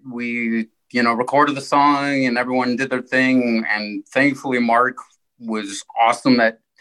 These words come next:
editing and did one hundred percent of that and made it what it was and, and awesome. And I couldn't have done that. I would have been flipping tables over and punching monitors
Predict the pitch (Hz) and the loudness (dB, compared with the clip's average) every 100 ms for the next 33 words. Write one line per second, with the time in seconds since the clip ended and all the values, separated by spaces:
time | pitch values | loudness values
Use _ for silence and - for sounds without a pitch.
0 | - - 127 127 127 131 117 113 113 110 | -20 -4 0 2 2 2 2 2 -2 -2
1 | 113 123 120 117 127 113 120 120 113 - | -4 -4 -6 -2 -2 0 0 2 0 -4
2 | 110 104 101 107 101 - - - - - | -10 -8 -10 -10 -14 -16 -18 -16 -18 -12
3 | - 120 123 123 127 131 123 127 120 127 | -2 2 4 4 2 0 0 0 0 2
4 | 131 123 113 110 107 104 101 101 107 104 | 0 -2 -4 -4 -4 -10 -10 -8 -8 -6
5 | 104 101 101 113 120 120 127 123 113 107 | -6 -6 -4 0 0 -2 -4 0 0 0
6 | 107 104 110 110 147 120 110 117 117 117 | -4 -2 0 0 0 -2 0 0 2 2
7 | 113 117 113 113 - 131 123 113 120 117 | 2 -2 -4 -4 -2 -4 -4 -4 -2 -2
8 | 123 123 123 117 117 117 131 127 135 127 | 0 2 2 2 0 0 -2 -2 0 2
9 | 123 127 127 127 127 | 2 2 0 -2 -2